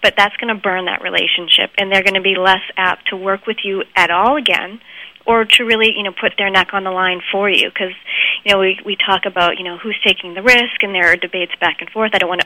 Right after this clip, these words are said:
open that can of worms, but aff-, the affiliate needs to know that, that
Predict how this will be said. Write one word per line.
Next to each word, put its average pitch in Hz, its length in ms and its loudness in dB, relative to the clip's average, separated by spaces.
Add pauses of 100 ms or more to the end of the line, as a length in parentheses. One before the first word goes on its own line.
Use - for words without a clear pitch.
(120)
open 285 260 2
that 214 200 4
can 202 120 -2
of 190 80 -4
worms, 185 200 -4 (540)
but 214 220 6
aff-, - 340 -4 (160)
the 233 160 2
affiliate 302 340 4
needs 233 280 2 (100)
to 233 80 0
know 220 240 4
that, 180 300 2
that 190 220 2